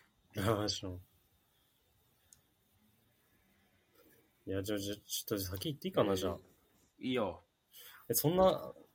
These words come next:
Speaker 2: あ、
Speaker 1: なんか昔のやつじゃないんだけど。<clears throat> じゃあ、ワールドカップの醍醐味っていうことで。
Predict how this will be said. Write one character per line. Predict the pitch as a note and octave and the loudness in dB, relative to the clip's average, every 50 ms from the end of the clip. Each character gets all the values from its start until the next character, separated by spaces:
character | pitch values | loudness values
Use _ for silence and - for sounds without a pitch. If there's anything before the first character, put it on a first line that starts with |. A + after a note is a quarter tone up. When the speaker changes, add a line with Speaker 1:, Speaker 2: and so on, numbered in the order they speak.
| - - - | -20 -8 0
Speaker 2:
あ、 | C#3+ C3 C3+ D3 - - - | 2 4 4 4 2 -2 -2
Speaker 1:
な | - - - D#3 D#3 | 0 2 2 2 2
ん | C#3 | 0
か | - E4 | 0 0
昔 | - - E3+ - G3 G3 | 0 2 2 2 4 4
の | F#3+ F#3+ | 6 4
や | G3 | 4
つ | - - | 4 4
じ | A#2+ | 4
ゃ | A2 G#2 | 4 6
な | G#2+ A2 | 4 4
い | |
ん | A2 G2 | 2 0
だ | F#2 | -2
け | - - | -2 -4
ど。 | - - - _ _ - _ _ _ _ _ _ - - - - - - - - - - _ _ _ _ _ _ _ _ _ _ _ _ _ - - - - - - - - - - - - - - - - - - - - - - - - - - - - - - - | -8 -10 -10 _ _ -20 _ _ _ _ _ _ -18 -18 -16 -16 -16 -14 -14 -14 -14 -16 _ _ _ _ _ _ _ _ _ _ _ _ _ 2 6 8 8 8 6 2 -2 -4 -6 -8 -8 -10 -10 -10 -12 -12 -10 -12 -12 -14 -14 -16 -16 -16 -16 -16 -18 -20 2 8
<clears throat> | - E3 C3+ B2 A#2 - - | 10 10 10 10 8 4 2
じ | - | 4
ゃ | A2+ | 6
あ、 | |
ワ | A2+ A#2+ | 8 10
ー | C3+ | 10
ル | D3 | 10
ド | C#3+ D#3 D3+ | 10 8 8
カ | - E3 | 8 6
ッ | |
プ | D#3+ - A2+ | 6 6 4
の | G#2 G2+ | 6 6
醍 | A2 A2+ A#2 A#2+ | 8 8 8 8
醐 | A#2+ B2 | 8 6
味 | A2+ G2+ | 6 4
っ | F#2 | 2
て | - - D3+ | -2 -6 -8
い | |
う | - | -8
こ | D3 D3 | -6 -4
と | - D3 | -4 -4
で。 | C#3+ D#3 - | -4 -4 -6